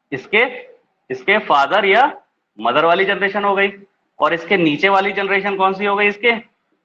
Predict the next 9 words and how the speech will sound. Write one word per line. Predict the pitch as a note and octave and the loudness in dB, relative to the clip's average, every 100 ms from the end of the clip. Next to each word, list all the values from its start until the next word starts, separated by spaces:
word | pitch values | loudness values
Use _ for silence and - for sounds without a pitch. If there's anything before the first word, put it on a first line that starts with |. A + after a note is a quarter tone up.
| _ | _
son | - E3+ G#3+ C#4 - - _ _ | -2 0 0 -2 -10 -20 _ _
या | C#3 D#3+ A#3 B3+ - - _ _ _ _ _ _ _ _ _ _ _ - | -2 2 2 -2 -18 -20 _ _ _ _ _ _ _ _ _ _ _ -2
daughter | A2 A2+ E3+ | 0 2 2
वाली | F3+ G3 | 2 2
generation | G3 F#3+ F#3+ F#3 F#3+ | 0 0 -2 0 0
हो | F#3 | 2
गई। | F3+ F#3 | 0 -4
ठीक | F3+ _ _ _ F#3 G3 | -8 _ _ _ -4 0
है, | A3 G#3+ | 0 -4